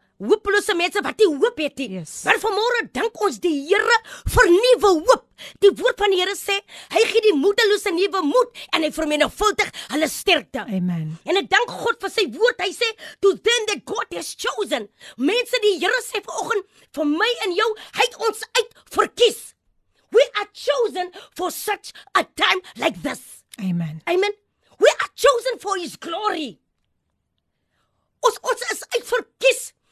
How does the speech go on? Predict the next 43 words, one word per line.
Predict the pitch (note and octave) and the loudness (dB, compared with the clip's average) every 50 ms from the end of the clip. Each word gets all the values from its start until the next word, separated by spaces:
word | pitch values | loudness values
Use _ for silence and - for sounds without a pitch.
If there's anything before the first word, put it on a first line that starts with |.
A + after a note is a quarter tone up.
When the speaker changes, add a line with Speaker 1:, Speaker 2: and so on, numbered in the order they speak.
| _ _ _ _ - | _ _ _ _ 0
Speaker 1:
vir | G4+ F#4+ | 0 0
God | - - F5 C#5+ C5 B4+ - _ _ _ | 0 0 -6 -4 -6 -6 -8 _ _ _
se | - - - A4 | -10 -4 -2 -2
heerlikheid. | F#4+ E4 D#4 G#4 A4+ A4+ A4+ A#4 A#4 - - C#4 - _ _ _ _ _ _ _ _ _ _ _ - _ - | -2 0 0 0 0 0 0 -4 -4 -2 -4 -4 -4 _ _ _ _ _ _ _ _ _ _ _ -12 _ -4
Ek | - F4+ | -2 -2
wil | B4 B4 | -2 -2
vir | A#4+ A#4+ E5+ E5 | -2 -4 -4 -4
u | G#4+ | -4
sê | G#4 - B4+ A#4+ D4+ | -2 0 -2 -2 0
vandag, | - A4 G4 A#3 - - - - - - - - - - | -2 -6 -6 -4 -2 -4 -4 -4 -6 -18 -20 -16 -8 -2
ons | G4+ A#4+ B4 B4 - - | 0 0 0 0 -2 -6
is | G#3+ - - | -6 -6 -6
in | A4 G4 A4 | -6 -4 -4
'n | G#4 - _ - | -4 -4 _ 0
tydperk, | A#4+ B4+ - - _ - _ _ - A4+ A#4 B4 - _ _ _ _ _ _ _ _ _ - | 2 2 2 0 _ -20 _ _ 2 2 2 2 0 _ _ _ _ _ _ _ _ _ 2
dit | G4 G4+ G4 | 2 2 2
gaan | - - - - G#4+ A#4+ B4 | 0 -6 -2 2 2 2 2
nie | B4+ A4+ | 4 2
meer | A#4 A4+ D#5 D#5 | 2 2 2 2
oor | A4 G4+ D#4+ | 0 2 2
jou | G4 E4+ | 0 -2
seer | - - - - - A4 A#4 A#4+ B4 A4 A4+ | -2 -6 -10 -10 -6 -2 0 0 2 2 0
nie, | A#4 A#4 - _ - - - - - | -2 -4 -6 _ -16 -20 -20 -10 -4
dit | F#4+ G#4 - | -4 -4 -4
gaan | - - G#4 A#4 A4+ | -4 -4 -4 -2 0
nie | A#4 A4+ | 0 -2
meer | G#4+ G4+ - A#4 | -2 -4 -6 -4
oor | G#4+ G4+ G#3 A3 | 0 0 2 2
Speaker 2:
Mm. | B3 C#4+ D4+ D#4 | 2 0 0 2
Speaker 1:
jou | D#4 F4+ E4+ D4 | 2 2 4 4
man | C#4+ D4 A4 A#4 B4 | 4 4 4 4 4
nie, | A#4 A4+ A4+ - _ _ - - - | 2 0 0 -2 _ _ -10 -4 -4
dit | - - | -4 -2
gaan | - - G4 G#4+ | -2 -2 0 2
nie | G#4+ A4 | 2 2
meer | A4 A4 G#4 G#4+ | 2 2 2 2
oor | G#4+ G4 | 2 2
jou | F4+ G4+ G4+ - _ _ | 4 2 0 0 _ _
kinders | - A#4+ A4+ A#4 A4+ - - | 0 0 2 2 0 -2 -2
nie, | A#4+ A#4 - - - - - - | -2 -2 -2 -4 -12 -18 -12 -4
maar | - F4 G#4+ G#4+ - | 0 0 0 2 2
dit | A4 A4+ - | 0 -2 -2
gaan | - - - - - A4 A4+ A4+ | -4 -8 -6 -2 2 2 2 2